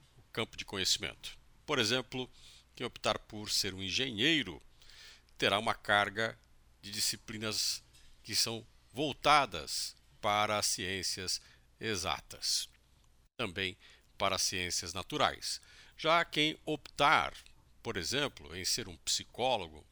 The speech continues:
um pedagogo, o peso será maior na área de humanas.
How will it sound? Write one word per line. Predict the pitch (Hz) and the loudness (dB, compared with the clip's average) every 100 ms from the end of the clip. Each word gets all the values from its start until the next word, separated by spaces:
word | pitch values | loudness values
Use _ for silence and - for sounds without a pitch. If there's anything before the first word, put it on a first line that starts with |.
| - | -20
um | |
pedagogo, | 107 110 120 135 104 104 101 107 - - - - - | -8 -4 -2 -2 -2 -4 -6 -16 -20 -20 -20 -20 -18
o | - | -6
peso | - 104 101 | -2 0 0
será | - 107 101 | -2 0 0
maior | 98 90 92 90 | 0 0 -2 -2
na | 98 | 0
área | 90 87 87 87 - | 2 2 -2 -8 -12
de | - | -12
humanas. | 101 98 82 67 - - - - - - | -10 -8 -8 -8 -8 0 2 4 2 0